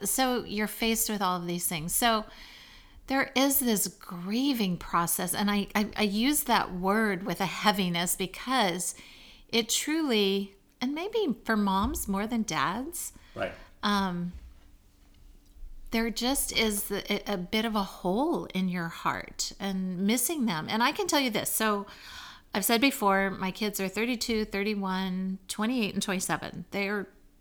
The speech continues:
Speaker 1: well into
Speaker 2: My
Speaker 1: it.
Speaker 2: kids are the same age.
Speaker 1: Yeah, funny
Speaker 2: It's
Speaker 1: thing.
Speaker 2: amazing. Anyway, sorry.
Speaker 1: Um, they're well into a, a, their adulthood. They're all married. And the grief is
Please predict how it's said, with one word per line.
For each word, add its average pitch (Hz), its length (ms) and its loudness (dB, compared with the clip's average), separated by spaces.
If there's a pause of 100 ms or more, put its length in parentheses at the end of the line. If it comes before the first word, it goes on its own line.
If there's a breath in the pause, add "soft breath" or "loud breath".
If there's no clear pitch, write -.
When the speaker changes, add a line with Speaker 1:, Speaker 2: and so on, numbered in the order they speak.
(160)
Speaker 1:
well 190 340 8
into 240 160 6
Speaker 2:
My 175 80 10
Speaker 1:
it. 220 120 6
Speaker 2:
kids 143 240 6
are 131 40 4
the 117 100 2
same 120 300 4
age. 127 380 2
Speaker 1:
Yeah, 277 200 0
funny 339 300 -2
Speaker 2:
It's - 140 -4
Speaker 1:
thing. 220 100 0
Speaker 2:
amazing. 123 300 2
Anyway, 92 260 -6
sorry. 87 260 -2
Speaker 1:
Um, 208 380 4
they're 220 140 0
well 233 280 10
into 240 280 4
a, 196 140 0 (260)
a, 196 240 -2
their 180 160 0
adulthood. 175 840 -4
They're 196 300 2
all 202 240 6
married. 185 580 0 (680 loud breath)
And 226 180 4
the 202 60 4
grief 214 480 2
is 175 300 -4